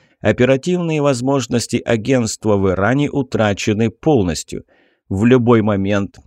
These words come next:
в Иране возможен новый переворот, прокоммунистический, инспирированный Советским Союзом через местную коммунистическую партию Туде.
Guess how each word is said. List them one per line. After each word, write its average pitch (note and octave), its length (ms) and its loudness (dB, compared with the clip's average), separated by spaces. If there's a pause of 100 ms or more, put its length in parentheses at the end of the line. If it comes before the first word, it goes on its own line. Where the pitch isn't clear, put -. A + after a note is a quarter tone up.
в F#2 240 -2
Иране A2 400 0
возможен C3 760 0
новый G#2+ 340 0
переворот, A2 720 -2 (180)
прокоммунистический, A2+ 1400 0 (260)
инспирированный G#2+ 1000 0
Советским G2+ 640 -2
Союзом F#2+ 600 0
через A#2+ 300 -2
местную C3+ 520 -2
коммунистическую G#2+ 1000 -2
партию A2+ 680 0
Туде. A#2+ 560 0